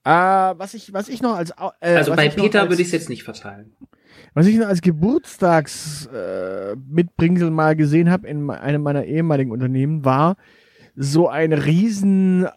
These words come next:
Speaker 1: ähm, Laugenkranz, also so, so, so ein Kranz und da war drauf Salatbutter, und zwar Dickbutter, und dann eben entweder Lachs oder irgendwas
Speaker 2: Mhm.
Speaker 1: Vegetarisches.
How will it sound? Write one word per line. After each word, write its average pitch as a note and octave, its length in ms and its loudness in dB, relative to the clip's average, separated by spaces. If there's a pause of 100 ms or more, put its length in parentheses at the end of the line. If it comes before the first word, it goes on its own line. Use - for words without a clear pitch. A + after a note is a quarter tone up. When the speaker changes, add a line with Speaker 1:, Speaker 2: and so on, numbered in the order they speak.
Speaker 1:
ähm, C3+ 600 -12 (260)
Laugenkranz, D#3+ 1160 2
also B2 400 -2 (640)
so, C#3 160 -12
so, C3+ 160 -8
so C3+ 260 -4
ein C3+ 80 -6
Kranz F3 340 -4
und F3 120 -4
da D#3+ 140 0
war E3+ 120 2
drauf D#3 640 0 (380)
Salatbutter, F#3 1200 0
und D3+ 100 -10
zwar A#2+ 140 -8 (100)
Dickbutter, F#3 580 -2 (540)
und E3 220 0
dann G3 220 4
eben F3 320 2
entweder F#3 340 0
Lachs C#3+ 640 -6
oder G3 320 2
irgendwas G3 560 2
Speaker 2:
Mhm. D3+ 260 0 (440)
Speaker 1:
Vegetarisches. D3 1500 -4